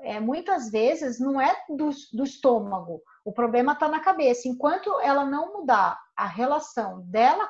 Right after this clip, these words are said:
com a comida, enquanto, ou melhor, enquanto ela não entender a relação que ela tem com a comida, fica difícil perder peso.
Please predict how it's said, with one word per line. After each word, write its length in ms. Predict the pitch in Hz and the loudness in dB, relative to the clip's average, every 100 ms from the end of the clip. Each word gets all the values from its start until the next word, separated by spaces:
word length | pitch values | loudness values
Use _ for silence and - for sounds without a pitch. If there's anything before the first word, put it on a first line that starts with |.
| - | -2
com 220 | 320 330 | -4 -4
a 80 | 320 | -4
comida, 680 | 247 220 214 294 330 226 - 240 | -2 -2 -2 -4 -2 -2 -4 -4
enquanto, 280 | 247 330 - | 0 2 2
ou 160 | 302 | 2
melhor, 320 | 330 311 202 | 4 4 4
enquanto 320 | 220 262 294 320 | 0 -4 -2 0
ela 120 | 311 | 0
não 160 | 330 | 0
entender 880 | 403 440 - 427 403 277 277 302 359 | -2 -2 -2 -2 -2 -2 0 2 2
a 100 | 349 | 2
relação 760 | 277 277 269 269 - 240 220 208 | 2 0 -2 -4 0 2 2 0
que 120 | - | 0
ela 160 | 233 233 | 2 2
tem 260 | - 226 | -2 -6
com 180 | 226 269 | -2 -2
a 140 | 302 - | -2 -2
comida, 720 | 226 214 220 311 349 233 175 _ _ _ _ _ | -2 -2 -2 -2 0 -2 -2 _ _ _ _ _
fica 240 | 277 277 | -4 -4
difícil 380 | 320 - 381 - | -6 -6 -6 -6
perder 200 | 392 392 | -8 -6
peso. 360 | 466 320 175 196 | -4 -6 -6 -14